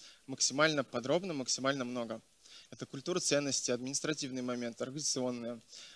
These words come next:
процессные, как вы работаете, инструментарий. То есть м-, максимум мы заносим туда. Из полезного. А, здесь нужно выстраивать информацию структурно так, чтобы получился некий roadmap,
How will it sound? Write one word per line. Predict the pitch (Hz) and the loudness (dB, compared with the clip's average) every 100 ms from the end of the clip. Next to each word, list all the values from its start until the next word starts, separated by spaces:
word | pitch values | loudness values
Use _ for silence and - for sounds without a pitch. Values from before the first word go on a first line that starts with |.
| - | -4
процессные, | 151 156 - 139 - 127 120 117 | 0 2 4 2 2 0 -2 0
как | 143 - | -2 2
вы | 156 | 2
работаете, | 139 127 120 123 110 123 | 4 2 0 -6 -4 -6
инструментарий. | 120 139 156 139 131 120 113 | -4 -2 -2 0 4 4 4
То | 117 - - - - | -6 -14 -20 -10 -4
есть | - | -4
м-, | 131 | -4
максимум | 123 165 202 - 165 143 | 2 2 4 2 2 -2
мы | 151 | 0
заносим | 120 131 - 117 | 0 -2 -4 -6
туда. | 117 117 104 - - - - - _ - _ _ _ _ _ - - - - - - - _ _ _ | -6 -6 -6 -20 -20 -20 -20 -20 _ -20 _ _ _ _ _ -18 -18 -18 -20 -20 -20 -20 _ _ _
Из | 185 | -2
полезного. | - 170 175 135 123 117 - - | 2 4 4 2 -2 -4 -6 -8
А, | 131 131 131 131 131 | 0 4 6 6 4
здесь | 131 165 | 4 2
нужно | 156 151 139 | 2 -2 0
выстраивать | 127 - 156 135 | 0 4 4 2
информацию | 120 131 143 139 - | -2 2 4 4 4
структурно | - 139 - 151 127 113 | 0 -6 -2 0 0 2
так, | 131 | 2
чтобы | - 120 | 0 -6
получился | - 123 - 123 127 | -6 -2 0 0 0
некий | 127 123 | -2 0
roadmap, | 120 120 113 - | -2 -2 -4 -6